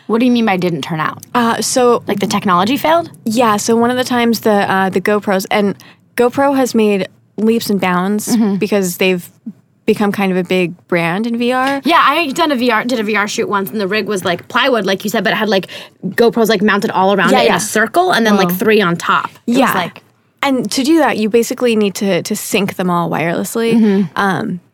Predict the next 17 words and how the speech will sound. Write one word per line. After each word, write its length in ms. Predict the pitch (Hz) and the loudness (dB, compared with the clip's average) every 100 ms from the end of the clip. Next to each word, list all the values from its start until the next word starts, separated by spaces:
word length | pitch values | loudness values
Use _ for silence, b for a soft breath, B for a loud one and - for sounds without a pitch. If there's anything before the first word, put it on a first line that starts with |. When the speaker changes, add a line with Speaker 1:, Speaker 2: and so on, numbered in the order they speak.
| - | -10
Speaker 2:
that 680 | 185 190 220 226 254 - | -6 -2 0 0 0 -4
technology 880 | - 240 233 214 214 214 214 214 208 - | -6 -2 0 2 2 0 0 0 0 -2
has 220 | 202 190 | -4 -2
gotten 200 | 196 165 | -2 -2
a 40 | 180 | -4
lot 180 | 175 - | -4 -2
better, 440 | 175 180 208 214 | -2 0 -2 -2
I 160 | - 214 | -2 -2
understand, 720 | 214 214 220 - 220 214 214 - | -2 -2 -6 -4 -4 -2 -4 -4
but 120 | 208 | -4
at 100 | 202 | -2
the 80 | 196 | -4
time, 260 | 214 196 | -2 -2
like, 240 | 190 180 175 B B B B _ | 0 -2 -4 B B B B _
they, 340 | 220 240 226 | 0 4 4
they 180 | 175 208 | 2 0
s-, 360 | 202 - - | -2 -4 -12